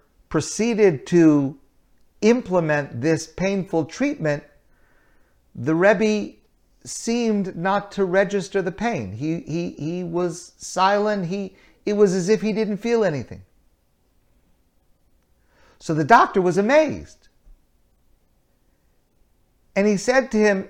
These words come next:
"How is it possible that, I, I know that it's necessary, I have to do it, I don't want to cause you pain, but how is it necessary that you're going through this and you're not even registering the pain?"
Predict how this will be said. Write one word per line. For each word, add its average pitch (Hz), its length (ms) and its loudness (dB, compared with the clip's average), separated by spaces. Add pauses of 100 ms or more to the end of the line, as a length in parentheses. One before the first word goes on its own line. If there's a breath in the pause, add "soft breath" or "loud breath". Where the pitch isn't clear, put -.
"How 208 760 -2
is 220 100 2
it 247 140 -4
possible 226 640 4
that, 170 400 2 (520)
I, 151 180 4
I 147 120 6
know 160 260 8
that 202 100 6
it's 143 200 0
necessary, 196 640 2
I 127 80 4
have 165 240 2
to 175 80 0
do 247 220 4
it, 311 40 0
I 139 120 2
don't 160 240 2
want 160 240 4
to 123 180 -2 (240)
cause 175 300 4
you 170 80 -4
pain, 233 260 0
but 180 160 -2 (240 loud breath)
how 233 160 4
is 262 100 2
it 359 80 2
necessary 226 580 2
that 175 100 4
you're 175 160 2
going 226 360 4
through 226 260 0
this 175 420 0 (400 soft breath)
and 208 100 0
you're 220 100 0
not 214 200 2
even 202 340 0
registering 202 800 2
the 131 80 -4
pain?" 233 480 -4